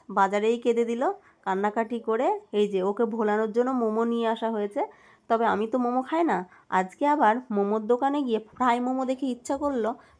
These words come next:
যে ফ্রাই মোমো খাবো, ওই জন্য বরকে বললাম, "আমার জন্য একটুখানি ফ্রাই মোমো নাও তো।" তো সত্যি কথা বলতে বাড়িতে এনে খেয়ে দেখলাম ফ্রাই মোমোটা বেশ ভালোই লাগলো, তবে বেশি খাইনি গো, দুটো খেয়েছি, আর বাকি তিনটে বরকে দিয়ে দিয়েছি।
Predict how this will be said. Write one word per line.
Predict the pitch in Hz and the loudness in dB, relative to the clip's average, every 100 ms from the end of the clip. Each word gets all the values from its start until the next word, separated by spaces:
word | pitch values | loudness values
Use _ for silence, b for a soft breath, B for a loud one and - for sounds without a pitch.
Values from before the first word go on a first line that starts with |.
| - | -6
যে | 285 | -4
ফ্রাই | - 208 180 | 0 2 2
মোমো | 165 160 | -2 -8
খাবো, | - 165 180 | -10 -8 -4
ওই | 185 | -2
জন্য | 202 240 | -2 -4
বরকে | 226 214 226 | 0 0 0
বললাম, | 247 285 254 214 - B B B | -2 -2 -2 -4 -6 B B B
"আমার | 208 208 | -2 0
জন্য | 226 233 | 0 -2
একটুখানি | 233 262 269 269 | -2 -2 -2 -4
ফ্রাই | 277 233 202 | 0 0 2
মোমো | 220 240 | 0 0
নাও | 247 247 | 0 0
তো।" | 247 453 480 b b - | 0 -4 -4 b b -8
তো | 277 | -6
সত্যি | - 254 - 277 | -2 -4 -4 -2
কথা | 294 302 | 0 0
বলতে | 294 285 233 | 0 0 0
বাড়িতে | 208 202 220 285 | 2 2 0 -2
এনে | 285 254 254 285 | 0 0 -2 -6
খেয়ে | - 226 | -2 0
দেখলাম | 240 262 262 233 | 0 -2 -4 -4
ফ্রাই | - 202 | -4 -4
মোমোটা | 202 208 220 254 | -2 -4 -4 -4
বেশ | 285 294 | -4 -6
ভালোই | 254 233 175 156 | -6 -4 -2 -4
লাগলো, | 143 147 165 B B B | -6 -10 -12 B B B
তবে | 254 269 | 0 2
বেশি | 208 202 240 | 2 0 -4
খাইনি | - 175 180 | -6 -4 -2
গো, | 202 | -2
দুটো | 247 240 233 | -2 -2 -2
খেয়েছি, | 208 - 151 - 160 | -2 -2 -6 -6 -4
আর | 160 | -4
বাকি | 160 147 - 440 523 - | -4 -6 -4 -6 -6 -6
তিনটে | 208 202 202 | -4 -4 -4
বরকে | 320 208 180 180 | 0 0 0 -4
দিয়ে | 160 151 | -8 -10
দিয়েছি। | 147 147 147 180 | -8 -10 -10 -12